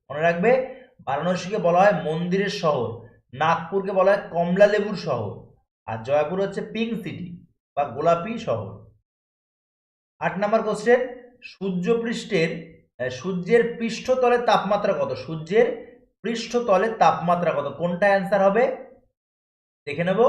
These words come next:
অপশন ডি হবে ছ হাজার ডিগ্রি সেলসিয়াস সূর্যের পৃষ্ঠতলের তাপমাত্রা। নেক্সট কোশ্চেন নয় নাম্বার, আইনের দৃষ্টিতে সকলেই সমান এবং আইন কর্তৃক সকলেই সমানভাবে সংরক্ষিত, এটা ভারতের সংবিধানে কত নম্বর ধারা উল্লেখ আছে?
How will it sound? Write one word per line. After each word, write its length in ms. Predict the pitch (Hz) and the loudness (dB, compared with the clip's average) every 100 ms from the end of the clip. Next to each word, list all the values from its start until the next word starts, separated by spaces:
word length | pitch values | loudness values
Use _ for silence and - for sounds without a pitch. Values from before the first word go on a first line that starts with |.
| - - - _ | 2 -6 -18 _
অপশন 360 | - - 170 170 | -14 -4 -4 -2
ডি 160 | 175 | 0
হবে 260 | 202 214 220 | 2 2 0
ছ 140 | - | 0
হাজার 520 | 160 180 208 226 254 220 | 4 6 6 6 4 2
ডিগ্রি 260 | 233 226 | -4 -4
সেলসিয়াস 460 | - 202 190 220 214 | -2 -2 -2 -4 -4
সূর্যের 680 | 175 160 226 - - - _ _ | -6 0 2 2 -6 -18 _ _
পৃষ্ঠতলের 520 | 226 220 233 220 202 | -10 -6 -4 0 2
তাপমাত্রা। 560 | - 151 - 131 127 131 | 4 2 2 -4 -6 -6
নেক্সট 320 | 165 180 - | -6 -6 -8
কোশ্চেন 300 | 165 - 180 131 | -10 -8 -10 -6
নয় 200 | 135 143 | -4 -2
নাম্বার, 500 | 143 143 190 - - - _ | -2 2 4 2 -6 -18 _
আইনের 480 | - 151 202 247 247 | -4 -4 0 -2 -2
দৃষ্টিতে 720 | 254 - 240 226 262 - - - - | -6 -10 -8 0 2 0 -6 -20 -8
সকলেই 460 | - 135 175 208 | -6 -2 0 0
সমান 400 | - 202 202 185 | 0 0 2 2
এবং 260 | 180 175 175 | 0 -2 -2
আইন 420 | 123 156 226 - | 0 0 0 -2
কর্তৃক 340 | 254 - 262 | -2 -2 -6
সকলেই 680 | 226 - 165 220 233 233 - - _ _ _ | -4 -2 0 2 0 0 -6 -14 _ _ _
সমানভাবে 580 | 143 170 233 247 220 214 | -2 2 2 4 4 4
সংরক্ষিত, 640 | - 170 170 208 220 165 143 | 0 -2 0 0 0 -4 -6
এটা 140 | 147 | -4
ভারতের 260 | 131 143 170 | -4 -6 -6
সংবিধানে 500 | 160 143 156 190 196 | -8 -8 -4 -2 -2
কত 160 | 160 151 | -4 -4
নম্বর 240 | 170 180 | -4 -2
ধারা 160 | 175 151 | 0 0
উল্লেখ 220 | 135 123 | -2 -6
আছে? 400 | 107 101 - _ | -8 -12 -18 _